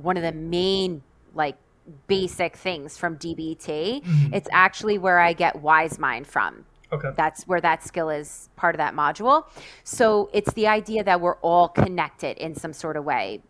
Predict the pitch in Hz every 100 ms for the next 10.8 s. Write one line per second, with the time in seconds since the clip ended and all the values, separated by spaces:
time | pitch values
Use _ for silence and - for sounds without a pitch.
0 | - 196 - 170 - - 233 202 - 92
1 | - - 175 160 143 110 - 180 180 -
2 | 220 214 190 190 180 202 165 185 202 185
3 | 214 196 160 175 175 165 165 151 151 139
4 | 110 - - - - - 214 202 226 208
5 | 226 214 196 - 180 185 165 165 170 165
6 | 165 160 - 196 190 - 156 143 131 -
7 | _ _ _ _ _ - - 233 233 196
8 | 175 160 - 190 175 170 170 - 156 165
9 | 139 135 - 285 247 185 185 - 170 180
10 | 190 196 185 185 175 170 170 -